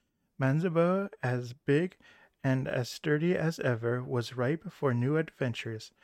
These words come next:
He set his thoughts immediately upon a war excursion against the Pearl Feather, a wicked old Manito living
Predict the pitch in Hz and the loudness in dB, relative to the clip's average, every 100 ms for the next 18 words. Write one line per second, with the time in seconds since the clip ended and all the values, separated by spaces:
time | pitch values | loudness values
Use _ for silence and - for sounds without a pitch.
0 | - - - - 147 147 151 - - - | -20 -20 -20 -6 -2 0 0 -2 -4 -4
1 | _ - - 165 170 - 139 123 120 143 | _ -20 -6 -2 -2 -2 -2 -2 -2 -4
2 | 123 127 147 175 160 175 - - 131 123 | -2 -2 -2 -2 -2 -2 -2 -6 -4 -2
3 | 127 131 123 120 127 151 185 - - - | -2 -2 -4 -4 -2 -2 -4 -16 -20 -20
4 | _ _ - - - 139 120 117 123 123 | _ _ -12 -10 0 2 2 0 -4 -4
5 | 135 120 127 143 - 147 120 - 131 156 | -6 -2 -2 -2 -4 -6 -6 0 2 2
6 | 175 - 123 113 117 - - - - - | -2 -4 -4 -2 -4 -6 -18 -20 -20 0
7 | 131 120 151 - 196 190 151 131 135 156 | 0 2 -2 0 -2 0 -2 0 0 -2
8 | 147 123 123 117 - 117 117 - - _ | -2 0 0 -4 -6 -6 -6 -16 -20 _
9 | 143 139 143 185 180 | -2 0 2 2 2